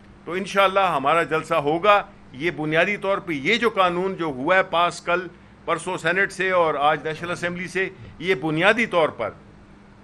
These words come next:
एनटी पीटीआई लॉ है, पीटीआई के लिए ये बनाया गया है, और इसका मकसद यही है कि पीटीआई को किस तरह से हम, तो अगर जब कानून साजी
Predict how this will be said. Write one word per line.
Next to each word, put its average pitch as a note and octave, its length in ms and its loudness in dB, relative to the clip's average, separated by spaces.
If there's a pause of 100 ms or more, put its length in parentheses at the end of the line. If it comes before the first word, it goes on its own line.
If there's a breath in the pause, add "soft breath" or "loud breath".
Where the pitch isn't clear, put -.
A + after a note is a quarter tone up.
(540)
एनटी G#3 280 -2
पीटीआई F#3+ 440 4
लॉ F#3 220 4
है, F#3 260 0 (480)
पीटीआई F#3 400 4
के G3 120 2
लिए G3+ 180 2
ये F#3+ 80 4
बनाया F#3 380 4
गया F3+ 240 2
है, E3 280 -2 (500)
और F#3 120 4
इसका - 220 -4
मकसद G3+ 420 2
यही E3 260 2
है G#2+ 200 -6 (1160)
कि F3+ 80 0
पीटीआई F#3+ 480 2
को G3 140 -2
किस A3 280 -6
तरह G3 220 6
से E3 160 -2
हम, D#3+ 320 -2 (340)
तो E3+ 60 0
अगर F#3+ 180 -2
जब G3+ 220 0
कानून G3 320 2
साजी F#3 500 -2